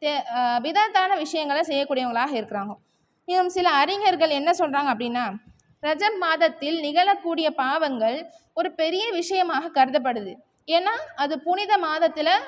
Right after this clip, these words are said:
ஒன்றாக இருக்கிறனால அந்த மாதத்துல செய்யக்கூடிய பாவங்கள் வந்து பெரிய விஷயமா கருதப்படுது. இன்னும் அதே போல இந்த மாதத்தில் மனிதனால் நிகழக்கூடிய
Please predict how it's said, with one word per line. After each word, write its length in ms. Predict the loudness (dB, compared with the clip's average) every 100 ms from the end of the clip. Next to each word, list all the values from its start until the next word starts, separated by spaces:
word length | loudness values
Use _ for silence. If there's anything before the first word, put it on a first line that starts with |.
| -6
ஒன்றாக 440 | -6 0 2 2 0
இருக்கிறனால 600 | -2 -4 -4 -2 -2 -2
அந்த 380 | -2 -2 -2
மாதத்துல 460 | -2 2 2 2 0
செய்யக்கூடிய 480 | -2 -2 -2 -2 -2
பாவங்கள் 480 | 0 0 2 0 -2
வந்து 280 | -4 -4
பெரிய 260 | -2 -2 -2
விஷயமா 360 | -4 -4 -6 0
கருதப்படுது. 680 | 0 0 -2 -4 -2 -2 -4 -14 _ _ _ _
இன்னும் 320 | -6 2 4 4
அதே 320 | 4 4 2
போல 440 | 4 4 6 6
இந்த 240 | 4 0 2
மாதத்தில் 840 | 6 6 6 4 2 -2 -2 -4
மனிதனால் 640 | 2 4 6 6 6 4 2
நிகழக்கூடிய 540 | 2 4 2 0 0